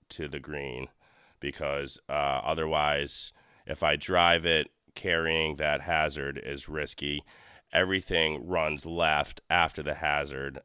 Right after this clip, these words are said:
Um, it's, it's just so narrow. You got condos watching you tee off on nine. That's where our old condo was. Um, it's, it's a lot of pressure. There's woods all to the right. I mean, it's a nightmare,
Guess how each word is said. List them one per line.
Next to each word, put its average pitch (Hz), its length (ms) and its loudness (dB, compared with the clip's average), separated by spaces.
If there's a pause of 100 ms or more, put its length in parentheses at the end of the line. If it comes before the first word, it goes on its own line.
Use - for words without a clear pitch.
Um, 71 520 -4 (300)
it's, - 380 -6
it's 80 160 -6
just - 260 -4
so 92 200 -2
narrow. 78 320 -2
You 76 140 -6
got 76 280 -6
condos 107 880 -2
watching 92 480 0
you 82 160 -6
tee 82 240 -6
off 78 420 -2 (360)
on 71 200 -2
nine. 76 420 0
That's 67 200 -8
where 85 140 0
our 82 180 2
old 78 220 -2
condo 71 400 -6
was. 73 420 -6
Um, 73 320 -4 (380)
it's, - 260 -6
it's - 160 -8
a 85 60 -8
lot 87 180 4
of - 80 -8
pressure. 80 720 -2
There's 73 180 -8
woods 90 300 0
all 85 220 -2
to 85 80 -4
the 80 100 -6
right. 73 460 -4 (360)
I 80 120 -6
mean, 85 220 0
it's - 340 -2
a 73 60 -6
nightmare, 71 640 -2